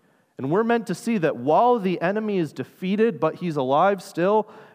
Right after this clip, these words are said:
God's people, remember, represented by the woman, we are both persecuted and protected. We are both persecuted and protected.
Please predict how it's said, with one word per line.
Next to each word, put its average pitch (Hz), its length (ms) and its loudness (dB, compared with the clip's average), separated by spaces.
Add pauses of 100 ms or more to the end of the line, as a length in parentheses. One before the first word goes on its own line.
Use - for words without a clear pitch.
God's 170 360 0
people, 165 460 -4
remember, 151 540 -4
represented 147 540 -6
by 147 140 -4
the 143 80 -6
woman, 139 440 -4 (360)
we 143 160 0
are 170 120 2
both 135 540 -4
persecuted 214 800 -4 (640)
and 139 160 -8
protected. - 640 -10 (840)
We 127 80 -8
are 127 60 -6
both 117 340 -10
persecuted 127 640 -10
and 110 160 -12
protected. - 520 -14